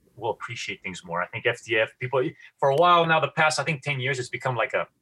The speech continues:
"All right, we gotta go to F T F. All right, we gotta go to F T F." I think people are gonna be more excited to go to F T F now, and, uh, we're gonna love dancing more than ever now.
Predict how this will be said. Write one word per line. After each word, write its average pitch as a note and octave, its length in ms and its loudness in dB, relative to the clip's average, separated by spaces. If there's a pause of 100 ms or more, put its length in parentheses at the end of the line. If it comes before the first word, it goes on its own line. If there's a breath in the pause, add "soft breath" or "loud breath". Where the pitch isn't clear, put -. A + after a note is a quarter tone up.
(160)
"All A#2 100 2
right, A#2 140 4
we A2 120 -6
gotta A2+ 160 -2
go G#2 100 -2
to G2+ 60 0
F - 120 -12
T G2 80 -8
F. F#2 220 -6
All G2+ 100 0
right, G2+ 100 0
we F#2+ 80 -2
gotta F#2+ 180 -4
go F2 120 -10
to F2 60 -10
F E2+ 80 -12
T F2+ 140 -10
F." E2 80 -6 (380)
I - 40 -20
think C3 140 -8
people A2+ 160 -8
are - 20 -6
gonna G#2+ 200 -12
be G#2+ 80 -20
more G#2 140 -2
excited G2+ 480 -2
to F#2 80 -16
go F2 140 -4
to F2 80 -4
F E2+ 100 -10
T F#2 120 -6
F E2 140 -6
now, F2+ 180 -2
and, E2 120 -6 (640)
uh, E2 220 -6 (300)
we're A2 100 -14
gonna F#2 380 -4 (200)
love F#2+ 380 0 (140)
dancing F#2 500 -4 (540)
more G2 240 -2
than F#2 160 -4
ever F2 280 -2
now. D2 200 -10